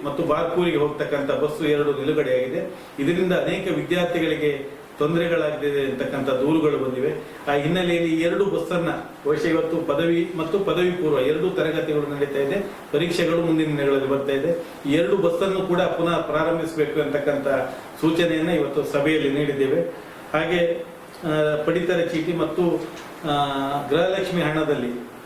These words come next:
ಈ ಕೊರಗ ಕುಟುಂಬಗಳಿಗೆ ಏನ್ ಸೌಲಭ್ಯ ಸಿಕ್ಲಿಲ್ಲ, ಆ ಸೌಲಭ್ಯವನ್ನು ನಮ್ಮ ಸಮಿತಿ ಸಭೆಯಿಂದ, ಆ,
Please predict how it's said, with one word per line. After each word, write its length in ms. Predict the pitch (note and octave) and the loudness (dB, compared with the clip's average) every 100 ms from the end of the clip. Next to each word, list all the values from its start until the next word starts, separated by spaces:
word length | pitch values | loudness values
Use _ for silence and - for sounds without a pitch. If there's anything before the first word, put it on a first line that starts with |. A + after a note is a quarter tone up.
| - D3 | -8 0
ಈ 260 | D3 C#3 C3+ - | 0 0 -4 -2
ಕೊರಗ 400 | D#3+ F#3+ F#3 E3+ | 0 2 0 0
ಕುಟುಂಬಗಳಿಗೆ 840 | E3 E3 D#3+ D#3 D3+ D3+ D3+ D3 | 0 2 2 2 2 2 0 0
ಏನ್ 160 | E3 E3+ | -2 0
ಸೌಲಭ್ಯ 380 | D#3 E3+ E3 D3+ | 2 2 2 0
ಸಿಕ್ಲಿಲ್ಲ, 420 | - - D#3 E3 | -2 -4 0 0
ಆ 240 | D#3 D3 | 2 0
ಸೌಲಭ್ಯವನ್ನು 540 | E3 E3+ E3+ E3 E3 E3+ | 2 2 2 2 2 0
ನಮ್ಮ 180 | D3+ C#3+ | -2 0
ಸಮಿತಿ 380 | D3+ E3 D#3 | 0 0 -2
ಸಭೆಯಿಂದ, 420 | C#3+ C#3+ D#3 D3+ D3 | 0 2 2 2 2
ಆ, 720 | B2 - - - - D3 | 0 -2 -10 -14 -4 -2